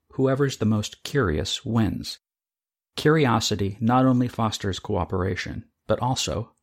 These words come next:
connection. If you're genuinely curious about your employees' lives, you'll ask them questions accordingly. This way, Brian leads mostly by asking questions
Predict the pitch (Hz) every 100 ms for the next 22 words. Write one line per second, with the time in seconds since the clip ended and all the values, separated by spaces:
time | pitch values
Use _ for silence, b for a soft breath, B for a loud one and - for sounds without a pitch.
0 | _ - 117 113 - - - - _ _
1 | _ _ _ _ _ _ 139 - 127 113
2 | - 113 113 120 123 127 - 110 101 95
3 | 95 90 80 - 92 90 - 85 87 101
4 | 104 113 98 104 - _ _ _ _ 143
5 | - 135 - - 117 113 110 98 - 104
6 | 95 - - 104 85 71 - - _ _
7 | _ _ - 139 - - - - - _
8 | _ _ 127 127 139 139 120 113 107 -
9 | 98 107 - - - - 101 104 98 -
10 | 101 - 127 - - 110 110